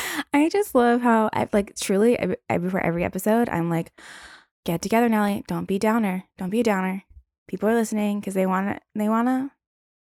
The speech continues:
they wanna escape. They wanna escape for a second. And this podcast is an escape for me too. I,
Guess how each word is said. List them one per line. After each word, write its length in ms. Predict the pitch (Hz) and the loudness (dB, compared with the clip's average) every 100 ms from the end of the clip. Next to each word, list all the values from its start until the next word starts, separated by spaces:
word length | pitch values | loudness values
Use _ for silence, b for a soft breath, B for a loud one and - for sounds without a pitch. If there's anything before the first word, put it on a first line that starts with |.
| _ | _
they 100 | 247 | -4
wanna 220 | 247 254 | 0 0
escape. 360 | 254 - 269 - - | -2 -4 -6 -6 -8
They 80 | 214 | -4
wanna 120 | 220 | -2
escape 240 | 226 269 | -4 -6
for 80 | - | -6
a 40 | 196 | -6
second. 360 | 180 185 - B B B B | -6 -6 -8 B B B B
And 380 | 233 277 277 214 | 4 6 4 4
this 140 | 262 - | 2 2
podcast 500 | 330 359 339 339 277 | -2 -2 -2 -2 0
is 80 | |
an 40 | 262 | 0
escape 280 | - 254 - | 0 -4 -2
for 100 | 240 | -2
me 140 | 240 | -2
too. 280 | - 262 208 - | 0 0 0 -4
I, 260 | 202 269 | -2 -2